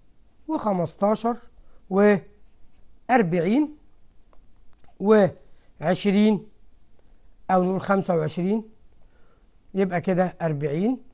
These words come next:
آه، ستين، تمانين، خمسة وتمانين، خمستاشر. المجموع مية. احسب المنوال بطريقة الرفعة لكينج.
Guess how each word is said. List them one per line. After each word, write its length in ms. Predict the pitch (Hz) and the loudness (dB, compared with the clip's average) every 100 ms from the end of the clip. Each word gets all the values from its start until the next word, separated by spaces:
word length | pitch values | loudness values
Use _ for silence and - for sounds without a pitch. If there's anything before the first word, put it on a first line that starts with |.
| _ _ - - - | _ _ -20 -20 -10
آه، 460 | 147 143 143 139 - - - - | -6 -4 -4 -6 -10 -20 -20 -20
ستين، 600 | - 151 - 185 214 220 | -14 -14 -8 -4 -4 -4
تمانين، 280 | 151 160 190 | -6 -6 -4
خمسة 300 | 214 208 170 | -2 -2 -4
وتمانين، 440 | 147 147 170 220 | -4 -8 -8 -10
خمستاشر. 640 | - 208 175 - - - - - - - - - | -8 -8 -8 -14 -20 -20 -20 -20 -20 -20 -16 -8
المجموع 680 | 233 208 175 170 196 190 135 - - | -4 -2 0 2 2 0 -6 -20 -4
مية. 320 | 208 151 110 - - - - | 0 0 -4 -14 -20 -20 -4
احسب 400 | 269 - - 240 214 - - - - - - - - | -4 -2 0 0 -2 -20 -20 -20 -20 -20 -20 -20 -4
المنوال 720 | 208 190 175 160 160 196 302 294 - - - - - _ - _ _ _ - - 165 | 0 0 0 0 0 0 -2 -6 -18 -20 -20 -20 -20 _ -20 _ _ _ -20 -16 -6
بطريقة 640 | 180 180 160 175 190 240 - - - - - _ _ - _ - - - - - | -4 -2 0 -2 -2 -8 -8 -20 -20 -20 -20 _ _ -20 _ -20 -20 -20 -10 0
الرفعة 540 | 208 180 120 104 92 - _ - - - - - - - - _ _ - - - - - - - - - | 2 2 -2 -10 -16 -20 _ -20 -20 -20 -20 -20 -20 -20 -20 _ _ -20 -20 -20 -20 -20 -20 -20 -20 -10
لكينج. 360 | 165 180 190 | -2 2 2